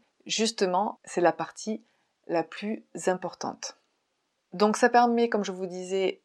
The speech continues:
de sentir le public, de capter qu'est-ce qui attire leur attention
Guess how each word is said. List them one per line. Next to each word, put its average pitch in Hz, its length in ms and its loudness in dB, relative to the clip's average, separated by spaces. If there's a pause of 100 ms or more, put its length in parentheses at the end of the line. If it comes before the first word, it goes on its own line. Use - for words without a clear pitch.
de 165 120 -4
sentir 160 380 -6
le 156 80 -6
public, 190 680 -8 (440)
de 165 120 -6
capter 175 600 0 (260)
qu'est-ce 185 180 0
qui - 80 -4
attire 175 320 0
leur 156 140 2
attention 156 540 -6